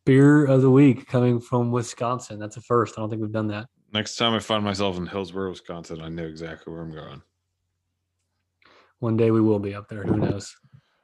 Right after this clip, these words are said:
Speaker 2: All right, let's get into it. Any shout outs? I have none.
Speaker 1: Shout out to James driving down to South Texas listening to this right now.
Speaker 2: Duncan?
Speaker 1: Yeah.
Speaker 2: What up, J Dunk? Um,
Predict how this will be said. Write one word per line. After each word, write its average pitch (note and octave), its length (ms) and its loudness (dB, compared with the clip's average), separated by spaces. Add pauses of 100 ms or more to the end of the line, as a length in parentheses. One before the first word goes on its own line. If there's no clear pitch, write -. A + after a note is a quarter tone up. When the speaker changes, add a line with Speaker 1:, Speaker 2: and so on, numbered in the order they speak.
(160)
Speaker 2:
All D#3+ 180 6
right, D3 320 4
let's C#3+ 180 0
get C#3+ 140 2
into B2+ 340 2
it. A#2 100 2
Any B2 140 0
shout A2+ 280 0
outs? A#2 540 -2
I G2+ 140 0
have F2 180 -4
none. F2 300 -6 (460)
Speaker 1:
Shout C3 220 2
out C3 220 4
to B2 280 4
James A#2 520 2
driving A2+ 300 2
down A2+ 160 2
to G#2 40 -2
South A2+ 340 -6
Texas G#2+ 460 -10
listening A2 300 -4
to G#2+ 120 -2
this G2 200 -12
right G#2+ 100 -14
now. G#2 220 -12 (520)
Speaker 2:
Duncan? F#3 420 -4 (760)
Speaker 1:
Yeah. A#2+ 200 0 (420)
Speaker 2:
What C#3+ 160 -20
up, F#2 120 -20
J - 180 -20
Dunk? F#2 280 -20 (380)
Um, G#2 560 -8